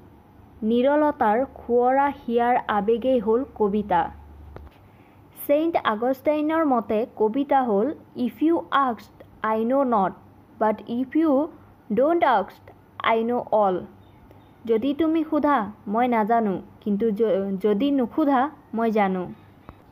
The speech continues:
আদনৰ মতে কবিতা হ'ল memorable speech, অৰ্থাৎ স্মৃতিত লুকাই থকা কথাৰ সমষ্টি। এইখিনি হ'ল প্ৰাচ্য আৰু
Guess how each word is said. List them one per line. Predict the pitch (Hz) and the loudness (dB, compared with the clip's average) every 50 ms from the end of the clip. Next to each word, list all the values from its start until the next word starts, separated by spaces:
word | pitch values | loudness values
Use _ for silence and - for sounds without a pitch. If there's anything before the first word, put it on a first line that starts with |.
| - - - - - - - - - - - - - - - - - - - - - | -20 -20 -20 -20 -20 -20 -20 -20 -20 -20 -20 -20 -20 -20 -20 -20 -20 -20 -20 -10 -4
আদনৰ | - 247 247 220 262 294 320 339 349 349 339 | -2 0 2 2 2 2 2 2 2 2 4
মতে | 311 285 262 - 247 269 302 - - | 2 0 0 0 0 -2 -2 0 0
কবিতা | 240 240 233 285 294 302 320 330 | -2 0 0 -2 0 0 0 2
হ'ল | 311 269 226 226 196 | 2 2 0 0 0
memorable | 208 254 240 233 233 247 262 269 277 269 233 269 294 339 | 0 -2 -2 -2 -2 0 2 2 2 2 2 2 0 0
speech, | 339 - - - - - - - 240 214 185 208 - - - - - | 0 -4 -8 -12 -12 -12 -8 -4 -2 -2 -2 -4 -6 -12 -20 -14 -6
অৰ্থাৎ | - 208 214 214 - 269 302 311 - - - - - - | -4 -4 -4 -2 -2 -2 -2 -2 -4 -12 -20 -16 -14 -14
স্মৃতিত | - - - 285 302 294 302 339 349 339 339 262 | -14 -8 -6 -6 -6 -4 -4 -4 -6 -4 -4 -2
লুকাই | 233 220 214 220 254 269 277 | 0 0 0 0 0 0 0
থকা | 277 277 262 214 - 233 285 294 - - | 0 -2 -4 -2 -2 -2 -2 -2 -2 -2
কথাৰ | 233 233 226 - 220 269 277 269 - | -2 -2 -2 -4 -4 -2 -2 -2 -2
সমষ্টি। | 240 220 202 202 196 202 - - 208 185 - - - - - - - - - - - - - - - - - _ _ - - - - - - - - - - - - - - - - - - - | -4 -2 -2 -2 -4 -4 -6 -6 -8 -8 -8 -10 -16 -20 -20 -20 -20 -20 -20 -20 -20 -20 -18 -16 -16 -16 -18 _ _ -20 -20 -20 -20 -20 -20 -20 -20 -20 -20 -20 -20 -20 -20 -20 -20 -16 -6 -4
এইখিনি | 233 254 247 - 320 330 359 339 | -4 -2 -2 -2 -2 0 0 0
হ'ল | 311 311 247 226 269 277 - | 0 2 2 2 0 0 -2
প্ৰাচ্য | - 240 233 226 220 - - 311 311 | -2 -2 -2 -2 -2 -2 0 2 2
আৰু | 320 320 330 | 2 2 0